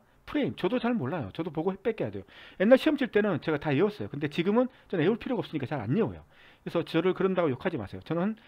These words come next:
시험에 합격한 사람들이고, 어, 그러니까, 어, 그래서 여러분들은 그 하셔야 되니까 이제 보셔야 되는 거죠. 예, 자, 브릿지, 데이터 링크니까 브릿지, 뭐,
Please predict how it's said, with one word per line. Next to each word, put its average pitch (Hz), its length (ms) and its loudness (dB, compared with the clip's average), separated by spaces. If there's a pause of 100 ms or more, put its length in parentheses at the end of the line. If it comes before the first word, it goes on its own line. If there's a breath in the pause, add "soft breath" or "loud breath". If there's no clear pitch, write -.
(180 loud breath)
시험에 233 240 2
합격한 233 340 0
사람들이고, 113 800 -4 (200)
어, 101 200 -12
그러니까, 131 400 -6 (1500 soft breath)
어, 107 120 -10
그래서 139 320 -4
여러분들은 139 460 -2
그 110 260 -10 (180)
하셔야 - 240 -2
되니까 104 280 -8
이제 113 140 -10
보셔야 131 380 -6
되는 92 180 -14
거죠. - 320 -18
예, 98 180 -12 (160)
자, 117 240 -16 (800 soft breath)
브릿지, 104 480 -8 (520)
데이터 160 240 -2
링크니까 127 560 -6
브릿지, 175 560 -6 (1300)
뭐, 131 160 -20